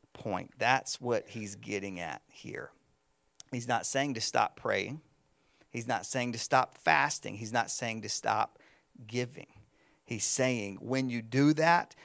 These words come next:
re-examine and reorient your motivation. From where do they come and to whom do they point? That's what he's getting at. That's the bottom line of what he is teaching us in this section.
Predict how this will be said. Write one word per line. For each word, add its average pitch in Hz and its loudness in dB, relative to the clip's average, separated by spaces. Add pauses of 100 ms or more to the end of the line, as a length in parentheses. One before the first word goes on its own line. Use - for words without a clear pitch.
(160)
re-examine 120 0 (340)
and 113 -6
reorient 123 0 (300)
your 110 0
motivation. 101 -4 (260)
From 101 -8
where 113 4
do 139 2
they 143 -4
come 95 -8 (440)
and 104 -8
to 107 -6
whom 104 -6 (560)
do 107 -8
they 92 -2
point? - -12 (160)
That's 110 -2
what 113 2
he's 107 -4
getting 95 -6
at. 90 -4
That's 107 -4
the 107 -4
bottom 107 2
line 98 0 (320)
of 101 -6
what 101 0
he 107 -10
is 95 -4
teaching 104 -6
us 90 -4 (300)
in 110 -4
this 95 -2
section. - -2